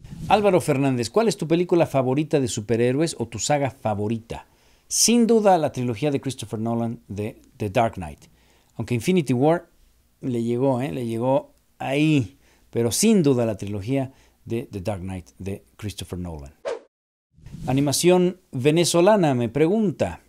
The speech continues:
habiendo tantos países, ¿cómo se enteran los productores que alguna de sus películas la están pasando en algún lugar sin permiso? No se enteran.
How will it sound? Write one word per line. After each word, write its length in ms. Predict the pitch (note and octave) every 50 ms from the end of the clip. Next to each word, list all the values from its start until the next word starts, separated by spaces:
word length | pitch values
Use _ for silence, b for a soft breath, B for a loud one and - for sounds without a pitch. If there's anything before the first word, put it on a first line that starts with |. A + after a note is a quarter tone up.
| _ _ _ -
habiendo 400 | D3 D3+ F#3 A3 B3 C4 B3 -
tantos 400 | - G#3 G#3 G3+ G#3 F#3+ - -
países, 680 | - D3+ A#2+ A2+ G#2+ F#2+ - - F#2+ A#2+ A#2+ - - -
¿cómo 220 | - F3+ G#3 A3+
se 120 | G3 - E3
enteran 240 | D3 B2+ E3+ F3 F3
los 100 | D#3 B2+
productores 540 | - B2 A2 G2 - - A#2+ C3 C3 -
que 120 | - - A#2+
alguna 280 | A2+ A#2 C#3 F3 F3
de 120 | F3 D3+ A#2
sus 180 | G#2+ C3+ B2+
películas 500 | - - A#2+ A#2 A#2 A#2 - A#2 B2 B2
la 100 | A2 A2
están 360 | - - - - D3 D3+ D3+ -
pasando 580 | A#2+ G2+ - - E3 F#3 F3 C#3 A#2 A#2+ D3+ b b b b b b b
en 160 | b C3 A#2 A2+
algún 240 | A#2 B2 D#3 F3
lugar 260 | E3+ C#3+ C#3 D#3+ E3+ -
sin 200 | - D3+ C3+ A#2+
permiso? 560 | - B2 A2+ D3+ G#3 A3+ - - - - - _ _ _ _ _ _ _ _ -
No 240 | G#2+ A2 C3 D#3+ E3
se 120 | B2 B2
enteran. 340 | G#2+ F2+ - E2+ C#2+ C#2 -